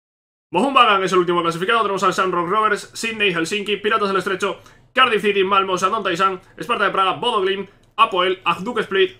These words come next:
Whitecaps, Shakhtar Donetsk, Young Boys, Lech Poznan, Independiente queda fuera y ya entran en playoff Alain, este Agua de Bucarest, Copenhague y Salzburgo, y ascienden directamente a la tercera división A E K de Atenas, Ulsan Hyundai y Ferencváros, campeón de la liga con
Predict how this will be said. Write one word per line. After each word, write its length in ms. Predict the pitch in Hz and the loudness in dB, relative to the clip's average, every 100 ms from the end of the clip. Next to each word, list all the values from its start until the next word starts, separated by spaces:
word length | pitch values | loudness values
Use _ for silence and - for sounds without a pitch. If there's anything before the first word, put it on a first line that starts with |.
| - | -8
Whitecaps, 760 | 135 240 233 220 208 - - - | 0 0 2 2 2 -6 -6 -4
Shakhtar 260 | 208 196 | -2 0
Donetsk, 560 | 165 170 190 185 - 127 | 0 0 -2 -6 -10 -4
Young 240 | 180 170 | -2 -2
Boys, 360 | 156 156 151 131 | -2 -4 -4 -4
Lech 220 | 180 - | -6 -6
Poznan, 400 | 180 170 165 165 - _ _ - | -8 -2 -2 -4 -12 _ _ -6
Independiente 540 | 254 254 208 240 185 | -2 -2 -2 -4 -2
queda 180 | 226 202 | -2 0
fuera 400 | 185 185 196 - - - _ _ | 0 2 0 -4 -18 -20 _ _
y 100 | 160 | -2
ya 100 | 233 | 0
entran 200 | 233 226 | 2 0
en 80 | 202 | 0
playoff 360 | 185 156 117 - - | -2 -2 -6 -10 -2
Alain, 440 | 226 202 226 226 - | 0 2 0 -4 -4
este 220 | 254 247 | -2 0
Agua 120 | 220 | 0
de 60 | 196 | 0
Bucarest, 380 | 180 190 202 - | 0 -2 -4 -2
Copenhague 580 | 240 233 185 139 131 - | -2 0 -2 -4 -8 -8
y 120 | 254 | -4
Salzburgo, 600 | 233 175 180 175 208 - - _ _ _ _ _ _ _ - | 0 2 2 2 -2 -8 -20 _ _ _ _ _ _ _ -2
y 80 | |
ascienden 400 | 214 - 240 196 | -2 0 0 0
directamente 460 | 190 220 220 190 185 | 0 0 0 -2 -2
a 20 | |
la 60 | 180 | -2
tercera 240 | 180 220 | 0 0
división 380 | 208 190 233 233 - | 0 0 0 -2 -4
A 140 | 220 220 | -2 0
E 60 | |
K 60 | 214 | 2
de 120 | 180 | 2
Atenas, 440 | 185 190 190 - - | 2 -2 -4 -6 -4
Ulsan 260 | 247 226 | -2 0
Hyundai 380 | 214 185 170 165 - - _ | -2 0 -2 -4 -10 -20 _
y 180 | 208 - | -6 -6
Ferencváros, 720 | - 240 202 175 180 175 175 | -6 -2 0 2 2 2 0
campeón 360 | 208 202 190 180 | 0 0 0 0
de 60 | |
la 80 | 160 | 0
liga 320 | 160 160 - - | 0 -2 -4 -6
con 240 | 180 165 | -4 -4